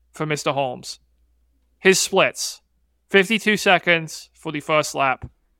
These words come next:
seventy-two seconds for the second lap.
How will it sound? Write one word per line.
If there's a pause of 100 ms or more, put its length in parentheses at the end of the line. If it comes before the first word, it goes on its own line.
(480)
seventy-two
seconds (260)
for
the
second
lap.